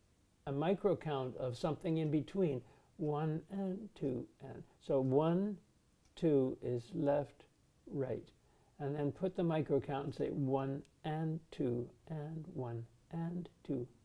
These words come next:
and one. Then all of a sudden you realize you can't cut the sh-, the and short, even if you're holding it through from the one to the and and the and to the two.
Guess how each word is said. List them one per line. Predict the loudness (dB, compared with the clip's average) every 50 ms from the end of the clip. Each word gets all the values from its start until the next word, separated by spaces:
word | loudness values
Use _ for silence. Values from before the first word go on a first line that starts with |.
| _ _ _
and | -6 -6 -4 -4 -4 -4 -4 -4 -4 -4
one. | -4 -4 -4 -6 -8 -10 -16 _ _ _ -20 -20 -20 -20 -20 _ _ -20 _ _ _ _ _ _ _ _ _ _ -8 -4
Then | -2 0 0 2 2
all | 2 2 2
of | 2 0
a | 0
sudden | -2 0 2 2 2 4 2 2
you | 2 2
realize | 2 2 4 4 6 6 6 4 4 4 2 2 0 0 -2 -8 -20 _ _ _
you | -2 -2
can't | 0 0 0 0 0 -2 -4 -8 -8
cut | -4 -4 -4 -4 -6
the | -12
sh-, | -12 -12 -8 -6
the | -2 0 0 0 0
and | 0 0 0 0 0 -2 -4 -6 -10 -4
short, | -2 0 0 0 -2 -4 -8 -12 -20 _ _ _ _ _ _ _ _ _
even | 4 6 6 6 6 6 4
if | 4 4
you're | 0 0
holding | 0 2 2 2 4 4 2 2
it | 0 -2 -4 -8
through | -4 0 2 2 2 2
from | 0 -4 -2 0
the | 0
one | 0 0 0 2 0 0 0
to | 0
the | 0 0 2
and | 2 0 -2 0 0 0 2 2
and | 0 0
the | -2 -2
and | -4 -2 -2 -2 -2 -2 -2
to | -4 -4
the | -4 -4
two. | -4 -2 -4 -4 -4 -6